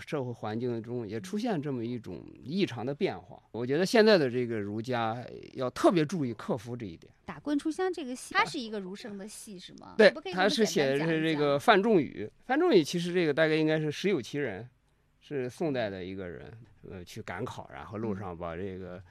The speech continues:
Speaker 1: 这就属于这个妇孺，这个老婆孩子都丢了。
Speaker 2: 哦，
Speaker 1: <laughs> 哎，
Speaker 2: 赶考。
Speaker 1: 但是还是有勇敢的，然后他就开始找，是吧？
Speaker 2: 嗯。
Speaker 1: 前头先是问樵闹府，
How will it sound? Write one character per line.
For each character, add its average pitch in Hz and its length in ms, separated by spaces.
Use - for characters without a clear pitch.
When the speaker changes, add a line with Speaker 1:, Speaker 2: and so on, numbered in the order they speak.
Speaker 1:
这 165 100
就 147 140
属 127 180
于 120 100
这 131 120
个 113 140
妇 156 260
孺， 151 320
这 202 120
个 147 140
老 160 180
婆 170 80
孩 190 200
子 220 100
都 214 100
丢 233 280
了。 208 80
Speaker 2:
哦， 269 840
Speaker 1:
<laughs> - 40
哎， 202 160
Speaker 2:
赶 - 0
考。 - 60
Speaker 1:
但 330 180
是 247 160
还 220 180
是 240 180
有 165 140
勇 151 220
敢 - 240
的， - 100
然 139 100
后 143 100
他 165 120
就 160 100
开 156 160
始 180 100
找， - 460
是 135 80
吧？ 123 80
Speaker 2:
嗯。 110 80
Speaker 1:
前 190 340
头 277 140
先 233 200
是 208 120
问 202 280
樵 151 260
闹 214 200
府， - 400